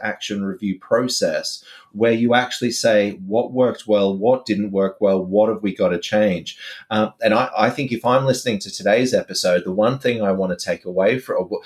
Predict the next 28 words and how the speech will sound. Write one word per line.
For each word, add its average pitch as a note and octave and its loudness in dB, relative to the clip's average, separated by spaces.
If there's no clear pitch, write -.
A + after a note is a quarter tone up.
I F#2+ 2
hope D3 0
listeners G#2 -2
take F#2+ -2
away, A#2+ 2
is G2+ 2
this D#3 0
after C3+ 0
action A2 -2
review. G2 2
I, B2 2
I - -2
see, F#3+ -2
I B2+ 0
see D3 -2
some D#3 -2
firms, F2+ 0
um, G#2+ 0
uh, F#2+ 2
they C3+ 2
do D3 0
an A2+ 2
after A2+ 2
action G#2+ -2
review G2+ 0
after G2 -2
every G2 0
engagement, F2 -4